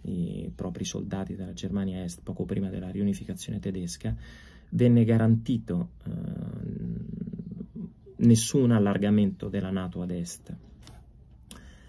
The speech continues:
La nato, quando venne sciolto il patto di Varsavia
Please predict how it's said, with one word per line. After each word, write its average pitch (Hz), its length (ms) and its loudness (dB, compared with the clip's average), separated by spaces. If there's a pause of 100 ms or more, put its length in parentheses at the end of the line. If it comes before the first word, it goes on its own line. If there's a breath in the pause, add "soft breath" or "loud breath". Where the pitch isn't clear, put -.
(340 loud breath)
La 110 140 2
nato, 127 260 4
quando 107 320 6
venne 107 220 6
sciolto 101 460 0
il 87 80 -4
patto 104 240 -2
di 107 80 2
Varsavia 113 520 0